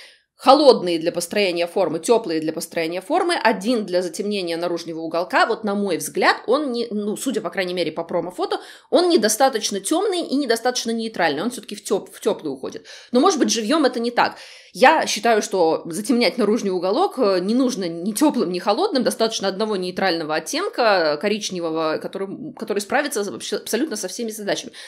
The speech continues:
Так что в этом смысле мне нравится. Можно сделать теплую основу, холодную основу и целая куча красивых украшалочек.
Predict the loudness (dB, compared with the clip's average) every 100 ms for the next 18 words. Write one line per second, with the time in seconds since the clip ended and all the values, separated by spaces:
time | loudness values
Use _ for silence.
0 | -10 -10 0 2 2 2 0 0 0 2
1 | 4 6 4 0 -4 -4 -4 -2 -2 -4
2 | -16 -2 -2 2 0 0 -4 0 0 0
3 | -2 0 -2 0 -4 -2 -2 -2 -2 -6
4 | -6 -6 -6 -6 -6 -8 -6 -4 -4 -4